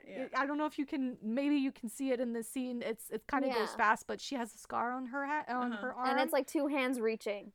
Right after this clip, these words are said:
Speaker 2: Yeah.
Speaker 3: Like, it's like this.
Speaker 2: I th-, I think you do see it in the scene, like, right
Speaker 3: You
Speaker 2: after.
Speaker 3: do. You do.
Speaker 2: He's so, like, scared and worried and looking at her, like, "Is she
Speaker 3: He
Speaker 2: okay?
Speaker 3: keeps
Speaker 2: Does she need
Speaker 3: looking,
Speaker 2: me?"
Speaker 3: yeah.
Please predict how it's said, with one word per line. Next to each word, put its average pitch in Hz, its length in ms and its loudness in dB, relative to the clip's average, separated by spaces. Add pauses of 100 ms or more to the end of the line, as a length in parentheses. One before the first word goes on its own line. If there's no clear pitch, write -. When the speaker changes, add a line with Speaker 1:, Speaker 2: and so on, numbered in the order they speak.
Speaker 2:
Yeah. 220 240 -2
Speaker 3:
Like, 240 160 0
it's 220 220 -2
like 190 200 -4
this. - 340 -14 (280)
Speaker 2:
I 302 120 6
th-, - 160 2
I 302 60 6
think 392 200 -2
you 349 80 2
do 285 200 0
see 247 220 -4
it 214 100 -2
in 202 120 -4
the 196 80 -6
scene, 208 280 -8
like, 202 160 -8
right 214 200 -4
Speaker 3:
You 262 160 0
Speaker 2:
after. 220 40 -4
Speaker 3:
do. 214 400 2 (640)
You 226 120 -8
do. - 240 -12 (320)
Speaker 2:
He's 277 260 4
so, 311 260 8
like, 330 360 2 (280)
scared 233 400 2
and 220 140 -2
worried 208 500 -2
and 220 180 -2
looking 220 240 -2
at 220 180 -2
her, 262 260 0
like, 240 220 -4
"Is - 140 -6
she 262 120 -4
Speaker 3:
He 403 60 4
Speaker 2:
okay? 466 420 4
Speaker 3:
keeps 320 140 2
Speaker 2:
Does 294 120 6
she 269 80 4
need 233 100 -2
Speaker 3:
looking, 403 160 6
Speaker 2:
me?" 269 300 4
Speaker 3:
yeah. 294 960 2